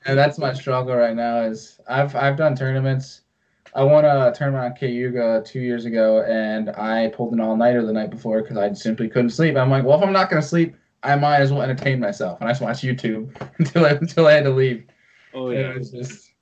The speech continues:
Speaker 1: it was, the drive home was, I had, I had to stop twice to go take a little cat nap 'cause it was like, "This is not safe."
Speaker 2: Uh, you, you were shot.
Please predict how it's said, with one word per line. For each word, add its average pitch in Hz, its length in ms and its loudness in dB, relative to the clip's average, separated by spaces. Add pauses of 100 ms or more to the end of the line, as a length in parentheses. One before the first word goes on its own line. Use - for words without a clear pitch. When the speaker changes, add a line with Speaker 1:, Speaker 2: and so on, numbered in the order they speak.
(140)
Speaker 1:
it 131 60 -4
was, 131 340 -6 (400)
the 120 80 -6
drive 143 280 4
home 147 460 2
was, 120 580 2
I 113 160 -6
had, 120 400 -4
I 117 100 -2
had 117 100 0
to 113 60 -8
stop 104 340 -2
twice 104 320 -4
to 120 100 -12
go 104 280 -6
take 107 200 -10
a 101 60 -6
little 98 180 -4
cat 104 280 -2
nap 95 260 -6 (120)
'cause 110 180 -4
it 117 40 0
was 113 120 0
like, 110 180 2
"This 127 140 -4
is 123 80 -4
not 107 180 -2
safe." 95 340 -2 (140)
Speaker 2:
Uh, 123 160 -10 (300)
you, 113 420 -16 (140)
you 110 100 -16
were 110 140 -16
shot. 104 460 -12